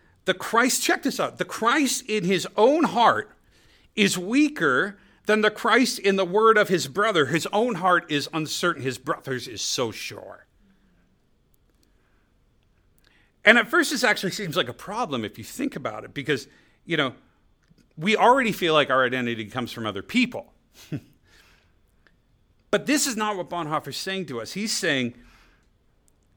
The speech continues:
what you get from your sister or brother is not affirmative words. It's not constructive criticism. What you get from them is Jesus Christ.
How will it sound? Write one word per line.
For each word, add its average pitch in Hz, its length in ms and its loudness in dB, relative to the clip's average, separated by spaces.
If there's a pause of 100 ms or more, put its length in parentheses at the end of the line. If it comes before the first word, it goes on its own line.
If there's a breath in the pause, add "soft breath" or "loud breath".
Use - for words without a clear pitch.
(260)
what 214 360 0
you 233 140 0
get 214 300 0
from 185 280 0
your 160 140 0
sister 185 360 -2
or 151 40 2
brother 151 320 0
is 151 220 -6
not 151 320 -6 (720)
affirmative 147 500 0
words. 196 720 2
It's 135 240 -2
not 139 220 0
constructive 135 500 -8
criticism. 139 540 -4
What 233 280 0
you 220 160 -4
get 202 320 0
from 175 160 -2
them 147 240 2
is 202 220 2
Jesus 151 480 -4
Christ. 117 720 -6